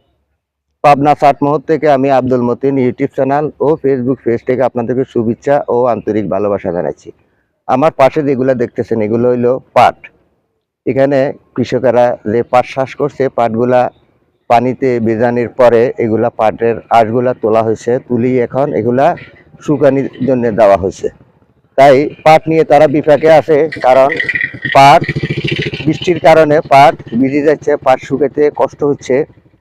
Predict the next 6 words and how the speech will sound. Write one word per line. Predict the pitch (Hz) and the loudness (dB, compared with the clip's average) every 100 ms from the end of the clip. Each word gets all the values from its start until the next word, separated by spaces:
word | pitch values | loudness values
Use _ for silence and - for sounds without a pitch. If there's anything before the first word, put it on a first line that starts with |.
| _ _ _ | _ _ _
পাটের | 147 160 - 170 175 - 139 | 4 4 4 4 2 -2 0
রেট | 160 139 | 0 0
নিয়েও | 156 139 156 156 175 | -4 -2 0 2 2
তাদের | 156 143 151 | 2 2 2
একটু | 147 - 147 147 131 | 0 0 0 2 0
মনে | 143 139 | 0 0